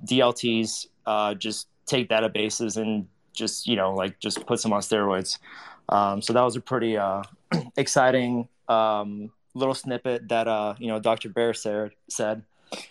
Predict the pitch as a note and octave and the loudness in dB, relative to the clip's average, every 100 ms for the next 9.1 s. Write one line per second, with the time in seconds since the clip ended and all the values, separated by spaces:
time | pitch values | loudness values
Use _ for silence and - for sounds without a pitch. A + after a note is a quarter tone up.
0 | - - _ - C#3 D3 C#3+ C#3 C3 B2+ | -20 -20 _ -2 2 4 2 0 -2 -8
1 | - _ _ - C#3 D3+ E3 D3+ - C#3+ | -14 _ _ -4 0 2 2 0 2 2
2 | C3+ C3 - C3 B2+ - A#2 A2+ C3 A#2 | 0 -6 -2 -2 -2 -2 0 0 -2 0
3 | B2 C3 C#3 A#2+ A#2 A2+ A2+ _ _ _ | 0 -2 -4 0 0 0 -4 _ _ _
4 | _ - C3 C3+ C#3 C3 B2 C3 - B2 | _ -4 2 4 6 4 2 -8 -6 -2
5 | B2 A#2 A#2 A2+ - C#3 C3 B2+ B2 A#2 | 0 0 -2 -6 -4 -2 0 0 0 0
6 | A#2+ A2 C3 A#2+ A#2+ B2+ B2+ A2+ A2+ A#2+ | 0 0 -4 0 2 2 -2 -4 -4 -2
7 | A#2+ C3 A#2 A#2 A2+ G#2+ G#2 G#2+ B2+ A#2+ | -2 0 0 0 2 2 2 2 0 0
8 | A#2+ A#2+ A2+ A#2 A#2+ - - _ A2+ G#2+ | -4 -2 2 2 0 -10 -20 _ 0 0
9 | G#2 | 0